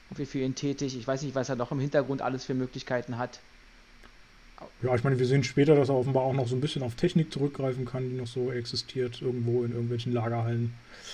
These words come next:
Speaker 2: Ähm, da ist schon,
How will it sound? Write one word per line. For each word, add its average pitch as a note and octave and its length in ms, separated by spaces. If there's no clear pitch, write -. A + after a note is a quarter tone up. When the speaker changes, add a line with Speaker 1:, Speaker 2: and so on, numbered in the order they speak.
Speaker 2:
Ähm, A2 720
da C3+ 360
ist A#2 100
schon, A#2 440